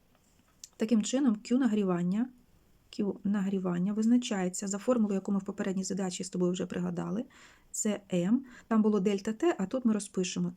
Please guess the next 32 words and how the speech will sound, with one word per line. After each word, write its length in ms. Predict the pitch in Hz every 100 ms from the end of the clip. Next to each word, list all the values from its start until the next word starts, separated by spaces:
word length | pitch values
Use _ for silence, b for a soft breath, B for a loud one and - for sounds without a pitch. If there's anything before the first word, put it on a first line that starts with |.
| -
Т 300 | 208 180 180
два 520 | 190 180 180 220 294 -
мінус 380 | 208 196 185 -
Т 240 | - 196 196
один. 480 | 196 185 180 170 180 b b b -
Так? 260 | 233 262 - _ _ _ _ _ _ -
Отже, 240 | 196 196
Q 200 | 185 -
нагрівання, 760 | 202 185 196 185 175 175 202 285 -
спробуємо 500 | - 208 202 190 185
розписати. 680 | 185 185 190 - 175 180 240 247 B B
Це 120 | - 190
буде 200 | 190 185
сто 500 | - - 208 185 - _
тридцять 600 | - 196 180 - 214 - _
на 260 | 190 202 220
масу, 680 | 185 180 175 180 - 220 247 B B B
на 160 | 208 208
Т 180 | 240
два 180 | 208 220
мінус 300 | 226 196 196
Т 140 | - 202
один, 380 | 202 185 180
це 160 | 175 190
буде 220 | 185 185
триста 640 | 185 - 214 214 185 - 180
двадцять 580 | 185 196 196 - 196 196
сім 380 | - 202 185 -
мінус 460 | 190 190 185 180
сто 260 | - - 180
двадцять 500 | 180 190 196 - 208
сім. 320 | - 220 254